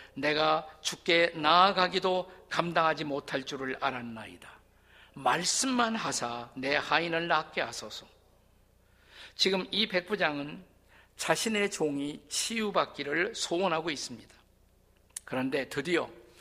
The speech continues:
예수님이 자기 집으로 오고 계시다 소식을 들었을 때 뛰쳐나갑니다.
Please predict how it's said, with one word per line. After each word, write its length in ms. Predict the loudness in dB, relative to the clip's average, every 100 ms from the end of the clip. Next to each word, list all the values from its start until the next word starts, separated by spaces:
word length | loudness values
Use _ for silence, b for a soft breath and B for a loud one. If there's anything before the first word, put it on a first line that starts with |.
| B B B
예수님이 580 | -4 0 0 -2 -4 -6
자기 300 | -6 -6 -6
집으로 540 | -8 -4 0 0 -2 B B B _
오고 280 | 0 2 2
계시다 520 | -2 -2 -4 -4 -14 -10
소식을 540 | -4 -2 0 -2 -4
들었을 380 | -4 -6 -6 -10
때 400 | -8 -4 -4 -4 -12 b b b b b _ _ _ _ _ _ _ _ -6
뛰쳐나갑니다. 880 | -2 0 2 0 -6 -12 -16 -20